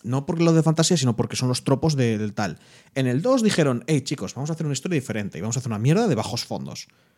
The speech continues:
De criminales, de rollos de tal". Yo creo que por eso me gusta más,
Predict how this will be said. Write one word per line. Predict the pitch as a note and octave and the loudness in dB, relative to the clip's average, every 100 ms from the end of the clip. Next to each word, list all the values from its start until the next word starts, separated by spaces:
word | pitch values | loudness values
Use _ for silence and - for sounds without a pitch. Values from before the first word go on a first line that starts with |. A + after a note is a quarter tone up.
| _ _ _ | _ _ _
De | G#2+ | -10
criminales, | - G#2+ G#2 A2+ G3+ A#3+ B3+ C4 B3+ - | -6 -4 -2 2 4 4 4 2 0 0
de | A#2 | -2
rollos | B2 C#3 | 0 2
de | C#3+ | 2
tal". | B2+ G2 - | 0 -4 -2
Yo | C#3 G3+ | -2 0
creo | C4 | 2
que | |
por | G3+ | 2
eso | G3+ | 2
me | F3 | 2
gusta | E3 - | 2 0
más, | F#2 D#2+ | -4 -6